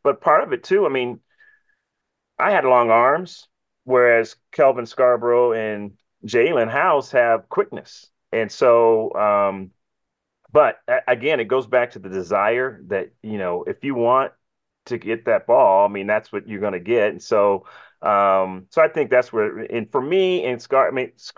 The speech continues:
me and Scar would compete, honestly, like, 'cause I remember, I think Rob Portnoy, my partner, Robert Portnoy, he, he asked me the question, like, "What is it?" Well, I said, "Honestly, I was driven by my teammate, Kelvin Scarborough, and, and we pushed each other. Like,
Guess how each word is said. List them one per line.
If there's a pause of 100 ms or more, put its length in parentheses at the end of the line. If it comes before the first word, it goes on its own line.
(160)
me
and
Scar
would
compete, (300)
honestly,
like, (800)
'cause
I
remember,
I
think (100)
Rob (460)
Portnoy,
my
partner,
Robert
Portnoy,
he,
he
asked
me
the
question,
like,
"What
is
it?"
Well, (260)
I
said,
"Honestly,
I
was
driven
by (160)
my
teammate,
Kelvin
Scarborough,
and, (120)
and
we
pushed
each
other.
Like,